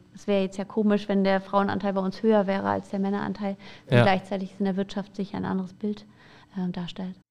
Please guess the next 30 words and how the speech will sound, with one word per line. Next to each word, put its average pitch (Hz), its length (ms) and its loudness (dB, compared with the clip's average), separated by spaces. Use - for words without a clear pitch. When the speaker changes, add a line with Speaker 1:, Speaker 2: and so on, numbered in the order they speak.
Speaker 2:
Aber 131 160 8
ist 127 80 4
es 147 120 4
dann 123 140 6
schon 131 240 4
so, 135 160 4
wenn 127 100 4
du 123 80 4
feststellst, 123 720 2
du 113 100 0
hast 120 180 0
eine 113 180 0
Vivo 127 280 4
in 120 100 4
der 117 180 6
Hand, 123 580 2
äh, 113 260 4
oder 110 260 2
ein 107 120 0
Handelsblatt, 117 400 0
da 113 60 2
sind 117 180 2
nur 117 140 4
Männer 117 300 6
abgebildet, 120 400 2
dass 110 120 0
du 120 100 0
dann 110 120 2
auch 113 160 0
mal 110 400 4